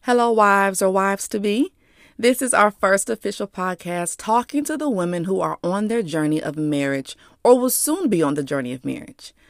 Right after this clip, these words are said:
Before we get into the topic for today, I really want to open up a little bit more about myself, which will lead us into our topic, our question for today, which is, what is marriage?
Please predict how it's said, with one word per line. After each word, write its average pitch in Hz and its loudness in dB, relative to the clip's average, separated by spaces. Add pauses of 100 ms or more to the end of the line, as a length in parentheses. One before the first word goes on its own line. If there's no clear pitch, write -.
(340)
Before 214 4
we 240 0
get 220 2
into 202 -4
the 185 -6
topic 160 -4
for 180 -4
today, 147 -6 (220)
I 165 4
really 208 2
want 240 2
to - 0
open 175 0
up 156 -4
a 160 -2
little 196 0
bit 247 0
more 180 0
about 165 -4
myself, 165 -4 (380)
which 262 0
will 320 4
lead 254 2
us 233 4
into 202 -2
our 165 4
topic, 226 -4
our 160 0
question 170 -4
for 147 -2
today, 139 -4 (360)
which 190 0
is, 156 0 (120)
what 220 4
is 165 2
marriage? - -8